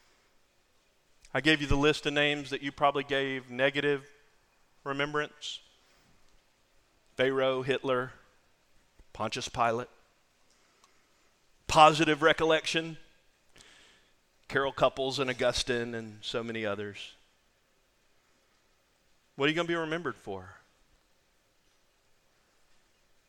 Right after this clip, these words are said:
One commentary said, "Paul's Christian life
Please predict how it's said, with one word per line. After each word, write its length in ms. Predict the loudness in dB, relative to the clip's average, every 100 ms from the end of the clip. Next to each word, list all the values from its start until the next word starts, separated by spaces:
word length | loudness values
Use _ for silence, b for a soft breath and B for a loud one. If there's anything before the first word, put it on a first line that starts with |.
| _ _ _ _ _ _
One 140 | -10 0
commentary 460 | 4 4 2 0 0
said, 240 | -2 -4
"Paul's 640 | 0 2 2 0 -4 -8 -12 _ _ -10
Christian 440 | -6 -4 -4 -4
life 640 | 0 0 -2 -8 -20 -20